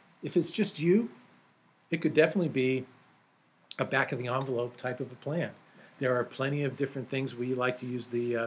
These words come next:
business model canvas, which is a one pager that allows people to be able to, you know, hit the high points of,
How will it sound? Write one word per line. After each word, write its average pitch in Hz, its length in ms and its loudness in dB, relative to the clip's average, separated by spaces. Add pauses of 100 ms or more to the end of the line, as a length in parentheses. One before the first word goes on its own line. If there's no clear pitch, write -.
business 120 300 -4
model 120 240 -8
canvas, 139 480 -4
which 123 160 -8
is 117 100 -10
a 110 60 -6
one 123 260 -6
pager 131 480 -4 (480)
that 120 140 -2
allows 123 400 -2
people 135 340 -2
to 135 160 -2
be 117 300 -4
able 139 220 0
to, 120 440 -2 (480)
you 127 80 -4
know, 120 80 -2
hit 165 340 -4
the 139 60 0
high 170 280 -2
points 107 520 -10 (240)
of, 120 380 -6